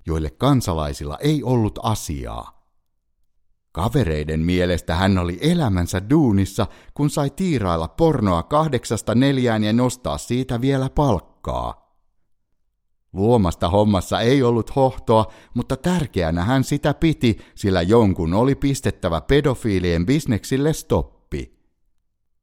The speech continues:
Vielä parempi olisi tosin ollut ratsata hyväksikäyttäjiä ja toimittaa heidät linnaan, mutta työ oli vaikeaa eikä resursseja ollut.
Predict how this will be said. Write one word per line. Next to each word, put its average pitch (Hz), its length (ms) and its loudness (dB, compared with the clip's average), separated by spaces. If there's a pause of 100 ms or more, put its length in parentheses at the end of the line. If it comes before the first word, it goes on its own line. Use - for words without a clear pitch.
(320)
Vielä 110 380 4
parempi 104 580 2
olisi 95 320 2
tosin 107 380 2
ollut 95 280 2
ratsata 110 500 0
hyväksikäyttäjiä 98 1080 -2
ja 95 60 0
toimittaa 135 580 0
heidät 139 360 -4
linnaan, 123 580 2 (280)
mutta 101 220 -4
työ 139 360 4
oli 80 280 -4
vaikeaa 95 540 2
eikä 87 240 -2
resursseja 131 720 -2
ollut. 76 680 -2